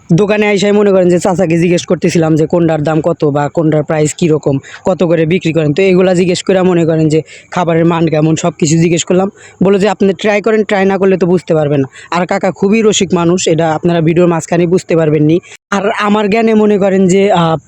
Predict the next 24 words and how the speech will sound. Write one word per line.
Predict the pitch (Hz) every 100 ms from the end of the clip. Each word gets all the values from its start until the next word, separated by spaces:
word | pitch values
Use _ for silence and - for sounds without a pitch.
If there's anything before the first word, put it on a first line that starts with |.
| -
ফাইভ | 196 190 196
স্টারকে | - 208 185 196
দিলাম | 202 190
আমি | 185 185
হচ্ছে | 190 - 175
চার, | - 185 127 - - _
পাঁচও | 202 214 202
দিই | 185
নাই, | 170 170
চার | 165 202 160
দিছি। | 160 160 170 - - -
তো | 196 196
এটা, | 226 240 233
আহ, | 233 185 170 175
স্ট্রিট | 165 - 196
ফুডে | 220 208 202
যে | 170 165
রাস্তার | 170 - 170
দোকানে | 175 180 175
দেখা | 160 160
যাক | 165 156
আমরা | 151 147
কত | 185 180
দিই, | 156 147